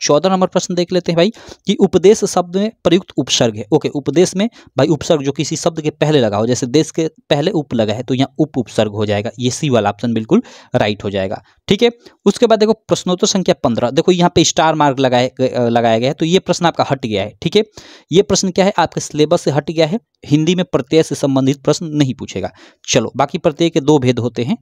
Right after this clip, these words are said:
ठीक है, प्रत्यय के भेद है तो दो होते हैं, बाकी इसको करने का कोई मतलब ही नहीं क्योंकि प्रत्यय से रिलेटेड प्रश्न नहीं आएगा इस बार चौ-, दो हज़ार चौबीस के बोर्ड एग्जाम में। प्रश्नोत्तर संख्या पन्द्रह के बाद सोलह नंबर प्रश्न है कि हानि लाभ में समास है। हानि लाभ में कौन सा समास है भाई?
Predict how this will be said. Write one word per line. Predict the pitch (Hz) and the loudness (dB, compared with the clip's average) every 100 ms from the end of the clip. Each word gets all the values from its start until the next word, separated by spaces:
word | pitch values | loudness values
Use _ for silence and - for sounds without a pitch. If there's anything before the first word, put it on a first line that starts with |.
| - | -6
ठीक | 135 | -4
है, | |
प्रत्यय | 135 123 139 | -2 0 0
के | 131 | -2
भेद | 113 123 | -2 -2
है | 123 | -2
तो | 113 | -4
दो | 110 | 0
होते | 117 107 | 0 2
हैं, | 160 | 0
बाकी | 151 135 147 | 0 -2 -4
इसको | - 131 | -6 -4
करने | 131 131 | -2 0
का | 127 | -2
कोई | 135 | -2
मतलब | 120 117 156 | -4 -2 -2
ही | 147 | 0
नहीं | 139 | -2
क्योंकि | 151 - - 143 139 | -4 -12 -6 -2 0
प्रत्यय | 143 127 156 156 | 0 -2 0 0
से | 151 | 0
रिलेटेड | 139 135 165 | -2 0 -2
प्रश्न | 160 156 180 | 0 -2 2
नहीं | 220 202 | 4 4
आएगा | 107 104 113 | 2 0 -2
इस | 117 | -4
बार | 123 110 | -4 -4
चौ-, | - 135 | -2 -2
दो | 123 | 0
हज़ार | 123 127 | 0 -2
चौबीस | 131 120 - | -4 -4 -4
के | |
बोर्ड | 107 101 | -4 -4
एग्जाम | 104 101 | -4 -4
में। | 107 - - - - _ _ | -4 -10 -20 -20 -20 _ _
प्रश्नोत्तर | 185 - 202 | 0 2 0
संख्या | 220 208 190 190 | 0 0 -4 -4
पन्द्रह | 175 175 | -2 -2
के | 185 | 0
बाद | 180 | 0
सोलह | - 143 160 | 0 0 2
नंबर | 170 156 | 2 -2
प्रश्न | - - 139 | -2 -2 -4
है | - _ _ _ | -4 _ _ _
कि | 151 | -2
हानि | - 160 185 | 0 0 2
लाभ | 180 156 | 2 2
में | 147 | 2
समास | 139 127 113 113 | 0 -2 -2 -4
है। | 117 | -4
हानि | - 160 180 | -2 0 2
लाभ | 170 | 0
में | 170 - | -2 -2
कौन | 170 | -2
सा | 165 | -2
समास | 165 160 151 | -2 -2 -2
है | 143 | -2
भाई? | 147 | -4